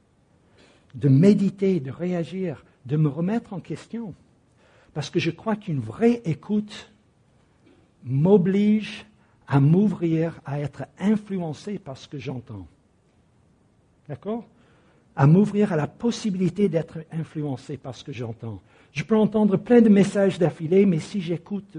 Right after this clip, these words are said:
pas, je rentre à la maison, je dis, « Bon message, ouais,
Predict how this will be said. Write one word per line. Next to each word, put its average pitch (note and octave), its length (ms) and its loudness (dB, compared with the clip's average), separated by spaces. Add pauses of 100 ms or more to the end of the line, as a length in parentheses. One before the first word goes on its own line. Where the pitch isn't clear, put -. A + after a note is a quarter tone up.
(120)
pas, G#3 300 -4 (440)
je C3 140 -2
rentre E3 260 -6
à D3+ 60 -4
la C#3 100 -2
maison, C#3 380 -2
je C3 80 -12
dis, « E3+ 100 -10 (280)
Bon F#3+ 120 0
message, G3 500 0
ouais, F3+ 240 -2